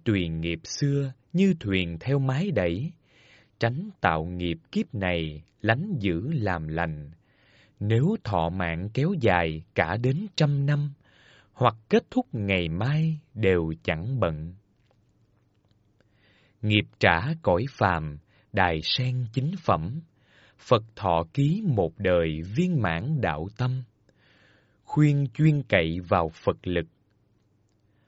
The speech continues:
Ấn Quang tôi, du hóa từ Nam Bắc đến Tây Đông. Duyên đưa đẩy cùng muôn người qua lại. Gặp gỡ nhiều kẻ xưng tinh thông tông phái. Khinh thường Tịnh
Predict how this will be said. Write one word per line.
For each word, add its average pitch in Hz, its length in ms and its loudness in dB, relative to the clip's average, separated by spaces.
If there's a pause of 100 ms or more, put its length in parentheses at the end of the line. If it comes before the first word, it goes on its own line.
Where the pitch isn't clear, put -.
(500)
Ấn 139 320 0
Quang 123 360 0
tôi, 123 360 2 (280)
du 143 240 6
hóa 131 360 0 (120)
từ 110 80 2 (160)
Nam 117 380 0
Bắc 185 160 -2 (160)
đến 139 280 2 (100)
Tây 151 240 4
Đông. 151 320 2 (680)
Duyên 120 420 0
đưa 123 200 4
đẩy 104 440 2 (100)
cùng 95 320 0
muôn 151 300 0
người 92 340 2
qua 156 240 -2
lại. 85 520 -4 (500)
Gặp 101 300 4
gỡ 95 260 2 (140)
nhiều 95 360 0
kẻ 92 340 0
xưng 147 420 0
tinh 147 300 0
thông 139 440 -2
tông 143 240 0
phái. 147 420 0 (600)
Khinh 196 360 2
thường 87 500 2
Tịnh 82 280 -2